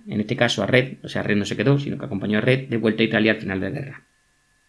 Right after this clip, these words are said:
Cuando Red puso sus papeles en orden, la pareja regresó a Estados Unidos y se instaló en Mansfield.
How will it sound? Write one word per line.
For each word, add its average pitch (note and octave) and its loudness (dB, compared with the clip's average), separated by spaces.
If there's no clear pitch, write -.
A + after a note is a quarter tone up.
Cuando C#3 10
Red D3 8
puso C#3+ 8
sus - 0
papeles B2+ 6
en D3+ 8
orden, E3 6
la A2+ 2
pareja A2 2
regresó G#2 0
a G2 -2
Estados C3+ 6
Unidos D3 4
y C#3 6
se C#3 6
instaló C3+ 4
en A2 2
Mansfield. - 0